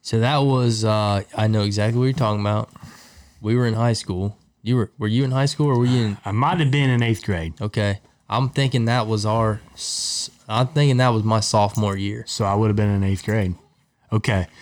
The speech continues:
Speaker 2: So the ice storm came through and knocked out Frankfurt's power. We were out of power. So I had to go to Clarksburg to my aunt's place and stay all night. They had power.
Speaker 1: They had power.
Speaker 2: Yes, they had,
Speaker 1: Interesting.
Speaker 2: they had power.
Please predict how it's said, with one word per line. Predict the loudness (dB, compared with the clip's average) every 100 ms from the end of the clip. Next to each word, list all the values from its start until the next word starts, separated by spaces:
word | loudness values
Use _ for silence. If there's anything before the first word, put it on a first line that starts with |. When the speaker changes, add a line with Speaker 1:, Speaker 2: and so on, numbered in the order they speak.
| -16
Speaker 2:
So | -6 -2 0
the | 0 0
ice | 0 -2
storm | 0 0 2 0
came | 0 0
through | 0 0 -2 -4 _ -2
and | 0
knocked | 0 -2 -2
out | -4 -4
Frankfurt's | 0 0 0 -6 -4
power. | -2 -2 -4 -10 -2
We | 2
were | 2
out | 2 0
of | 0
power. | 0 0 -2 -6 _ _ _ _ _ _ _
So | -4 0
I | 2
had | 2
to | 2
go | 0
to | -2
Clarksburg | 0 0 0 -4 -6 -4
to | -6
my | -2
aunt's | 0 0 0
place | -2 -2 -2 -4
and | -6
stay | -2 0
all | 0 0
night. | 0 0 -4 -12 _
They | -6 -2
had | -2 0
power. | 0 2 -2 -8 _ -6
Speaker 1:
They | 0
had | 2 0
power. | -2 -6 -10 -6
Speaker 2:
Yes, | -6 -6 -8
they | -4
had, | 0
Speaker 1:
Interesting. | 2 0 -2 -4 -2
Speaker 2:
they | 0
had | 0 0
power. | 2 2 2 -2